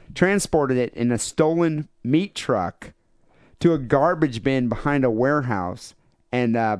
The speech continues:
burned the body again so badly that they can only identify the retarded guy through dental records.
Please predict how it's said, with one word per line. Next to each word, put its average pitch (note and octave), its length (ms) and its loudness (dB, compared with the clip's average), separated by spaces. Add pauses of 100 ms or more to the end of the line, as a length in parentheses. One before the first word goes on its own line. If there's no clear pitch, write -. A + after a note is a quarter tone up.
(160)
burned G3 260 2
the F3 60 2
body D3 320 2
again B2 400 -2
so E3+ 340 -2
badly C3+ 840 -2
that G#2+ 120 -6
they B2 120 -2
can A#2+ 140 -2
only B2+ 300 0
identify A#2 600 -2
the G#2+ 100 -2
retarded G#2+ 480 -4
guy F#2 300 -4
through G#2 200 -10
dental G2+ 420 -4
records. - 580 -12